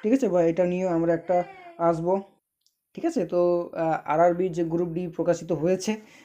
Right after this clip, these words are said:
আহ, রিসেন্ট দু হাজার চব্বিশের, আহ, তো যাই হোক সেটা নিয়েও একটা তোমাদেরকে ভিডিও, আহ, করব বা তোমাদেরকে জানিয়ে দেবো কখন কি, আহ, অ্যাপ্লিকেশন করতে হবে বা এড-, এন্ড ডেট কবে আছে, ঠিক আছে? তো যাই হোক, আহ, দেখো,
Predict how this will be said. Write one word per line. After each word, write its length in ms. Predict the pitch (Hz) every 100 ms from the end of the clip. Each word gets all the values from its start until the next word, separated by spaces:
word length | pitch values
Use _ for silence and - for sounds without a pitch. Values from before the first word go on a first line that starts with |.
| _
আহ, 180 | 160 147
রিসেন্ট 360 | 160 165 196 165
দু 100 | 160
হাজার 220 | 160 165
চব্বিশের, 460 | 165 160 165 196
আহ, 840 | 208 - _ 156 147 147 151 147 143
তো 160 | 170 160
যাই 220 | 160 165
হোক 200 | 185 226
সেটা 220 | - 180
নিয়েও 200 | 196 208
একটা 180 | 202 208
তোমাদেরকে 380 | 202 190 190 196
ভিডিও, 460 | 170 165 185 190 180
আহ, 180 | 170 160
করব 280 | 156 175 190
বা 140 | 190
তোমাদেরকে 380 | 185 165 165 175
জানিয়ে 300 | 156 160 175
দেবো 200 | 170 190
কখন 260 | 180 160 165
কি, 240 | 160 165 165 - - -
আহ, 160 | 143
অ্যাপ্লিকেশন 540 | 139 151 165 165 185 170
করতে 300 | 160 - 170
হবে 200 | 165 160
বা 240 | 160 147 -
এড-, 460 | 160 165 160 160
এন্ড 380 | 165 165 170 175
ডেট 180 | 165 165
কবে 220 | 156 151
আছে, 320 | 151 139 160 160 175 _ -
ঠিক 100 | 302
আছে? 200 | 285 - - _
তো 80 | -
যাই 180 | 175 202
হোক, 240 | 269 - -
আহ, 520 | 170 165 160 160 156 - _ _ _ - - _ _ -
দেখো, 380 | 160 175 233 269